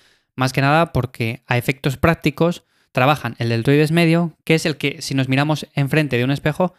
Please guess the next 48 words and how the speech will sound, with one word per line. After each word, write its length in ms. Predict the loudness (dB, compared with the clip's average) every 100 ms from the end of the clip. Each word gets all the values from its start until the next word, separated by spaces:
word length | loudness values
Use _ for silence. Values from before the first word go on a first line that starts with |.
| _ _
pues 160 | -4
veríamos 400 | 0 0 -2 -4
que 140 | -6 -4
sobresale, 680 | -2 -4 -2 0 0 -4 _ _ _ _
eh, 220 | -10 -6
del 120 | -4
brazo, 240 | -4 -4 -6
por 80 | -4
así 140 | -2
decirlo, 320 | -4 -4 -8
el 80 | -6
que 80 | -2
da 240 | -2 -4
más 320 | -4 -4 -4 -10
redondez 720 | -8 -6 -6 -6 -4 -4 -6 -10
al 140 | -10
hombro. 320 | -8 -10 -10 _ _ _ _
Pero 120 | 0
bueno, 220 | 2 2 2
como 180 | 2
digo, 280 | 2 2 2
entre 340 | 0 0 0 0
ese 240 | 0 -2
y 80 | 0
el 140 | -2
deltoides 340 | 0 0 0 -2
posterior 400 | -4 0 0 0
serían 400 | 0 0 2 0
los 100 | 0
más 240 | -2 -2
importantes 600 | -2 -2 -2 -4 -4 -4
de 80 | -2
cara 240 | -2 -2
a 60 | -4
esto. 300 | -4 -8 -8 _ _ 2
Luego 160 | 2
el 60 | 4
press 160 | 2
militar 300 | 4 2 2
no 120 | 0 0
trabaja 320 | -2 -2 -2
tanto 340 | -2 0 0
eso, 380 | 0 -4 -8 -12 _
pero 160 | -2
bueno, 180 | 0 0
también 220 | 0 0
sería 200 | 0 2
importante, 720 | 0 -2 -2 -2 -2 -2 -4